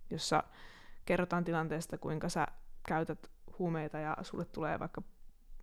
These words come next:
sairaan hyvä mieli siitä, ja sit illasta tulee paljon coolimpia ja parempia. Että tavallaan populaarikulttuurissa se huumeiden käyttö on enemmänkin, tai sen kuvastaminen tai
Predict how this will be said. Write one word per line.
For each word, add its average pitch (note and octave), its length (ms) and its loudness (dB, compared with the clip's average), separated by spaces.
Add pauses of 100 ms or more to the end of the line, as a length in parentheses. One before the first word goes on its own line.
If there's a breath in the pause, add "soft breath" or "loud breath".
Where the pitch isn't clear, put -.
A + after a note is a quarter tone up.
(400)
sairaan E3 360 6
hyvä D#3+ 140 6
mieli D#3+ 340 2
siitä, - 340 0
ja - 160 0
sit - 240 -6 (480)
illasta E3+ 340 6
tulee D#3+ 220 2
paljon D3 260 0
coolimpia - 540 2
ja - 60 4
parempia. - 580 2 (1300 loud breath)
Että E3+ 380 6 (800)
tavallaan G3 340 12
populaarikulttuurissa A3 1500 12
se F#3 320 8 (160)
huumeiden A#3+ 380 12
käyttö G3 280 6
on G3 60 12
enemmänkin, G3 500 8
tai F#3+ 180 6
sen G3 240 8
kuvastaminen F#3 760 8
tai F3 320 6